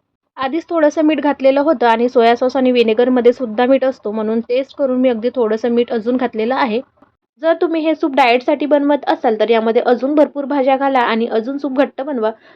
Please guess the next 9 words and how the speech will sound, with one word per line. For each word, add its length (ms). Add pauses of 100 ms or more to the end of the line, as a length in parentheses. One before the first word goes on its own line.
(100)
त्यामुळे 340
तुमचं 260
पोट 300
भरलेलं 440
राहील 260
आणि 180
अजून 360
तुम्हाला 260
काहीतरी 340